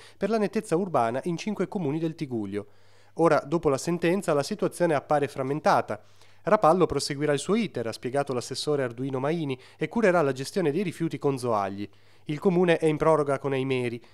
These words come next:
Già questo venerdì, nella riunione di giunta, sarà presentato il progetto per il bando che verrà portato in regione.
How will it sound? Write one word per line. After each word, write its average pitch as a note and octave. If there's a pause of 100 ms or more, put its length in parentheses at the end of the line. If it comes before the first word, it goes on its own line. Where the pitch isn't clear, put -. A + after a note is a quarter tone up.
(120)
Già D3+
questo C#3
venerdì, C#3
nella A#2+
riunione C3
di D3
giunta, D#3+ (140)
sarà G3
presentato F#3+
il D3+
progetto F3
per E3
il G3
bando C3+
che F3
verrà E3
portato D#3
in D#3
regione. G#2